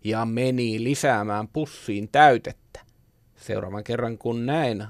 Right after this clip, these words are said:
aion kyllä huomauttaa. Maitohyllyistäkin valitaan myöhäisempi päiväys. Maitopurkkeja on montaa kokoa. Jos ei käytä paljoa päivässä, voi valita vaikka kaksi desilitraa. Kyllä kauppias maksaa joka tavarasta,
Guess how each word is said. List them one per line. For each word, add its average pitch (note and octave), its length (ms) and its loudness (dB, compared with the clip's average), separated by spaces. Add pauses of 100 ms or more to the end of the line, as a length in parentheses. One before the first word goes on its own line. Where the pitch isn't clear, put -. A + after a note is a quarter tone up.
aion G2+ 360 -6
kyllä A#2+ 220 -4
huomauttaa. C3+ 720 -6 (580)
Maitohyllyistäkin B2+ 1120 2
valitaan C3+ 440 4
myöhäisempi B2 680 2
päiväys. B2+ 600 0 (300)
Maitopurkkeja A2 840 -2
on D3+ 180 -2
montaa D3+ 500 0
kokoa. A#2+ 480 2 (340)
Jos C#3 340 0
ei G2 160 -4
käytä C#3 320 4 (120)
paljoa C#3 420 6
päivässä, B2+ 540 4
voi C#3+ 220 4
valita A2 320 0
vaikka D3 220 -4
kaksi - 500 -4
desilitraa. F2+ 720 -8 (360)
Kyllä D#3 200 0
kauppias B2+ 520 0
maksaa B2 360 -2
joka B2+ 240 -2
tavarasta, G#2 580 -2